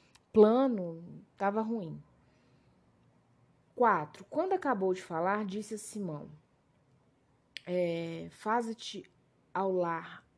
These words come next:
largo e lançai as vossas redes para pescar." Acho que Simão falou assim, "Ah, esse cara tá de brincadeira, né?" Então, ó, o versículo cinco. Realmente, eu acho que ele, ele ficou meio, meio,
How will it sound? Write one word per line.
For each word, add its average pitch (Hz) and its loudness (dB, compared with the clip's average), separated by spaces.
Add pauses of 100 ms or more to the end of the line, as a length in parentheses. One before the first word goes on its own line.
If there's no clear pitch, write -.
(140)
largo 170 -4 (840)
e 190 0
lançai 190 0
as 190 -6
vossas 185 -4
redes 170 -4
para 180 -6
pescar." - -12 (1300)
Acho - -20
que - -20
Simão 240 -6
falou 254 -4
assim, 247 -6
"Ah, 202 -4
esse 202 -10
cara 202 -6
tá 202 -10
de 202 -10
brincadeira, 190 -10
né?" 170 -12 (100)
Então, - -10
ó, 196 -2
o 190 -2
versículo 196 -6
cinco. 165 -12
Realmente, 190 -6
eu 196 -8
acho 190 -14
que - -8
ele, 196 -6 (120)
ele - -8
ficou - -4
meio, 277 2 (100)
meio, 285 -4